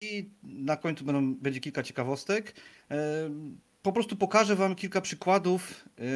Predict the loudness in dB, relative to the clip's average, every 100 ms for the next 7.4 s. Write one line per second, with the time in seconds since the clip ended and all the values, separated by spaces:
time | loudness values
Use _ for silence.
0 | 0 -2 -4 -4 -2 -2 -2 -2 -2 -2
1 | 0 -2 -2 -4 -4 -4 -6 -4 -4 0
2 | 0 2 2 2 0 2 2 0 -2 -2
3 | 0 0 -2 -4 -4 -4 -2 2 2 2
4 | 0 0 0 -2 -2 0 0 -4 -14 -20
5 | -20 -12 -2 0 2 2 2 0 -2 -10
6 | -12 -8 -8 -10 -14 _ -2 2 2 2
7 | -2 -2 0 -2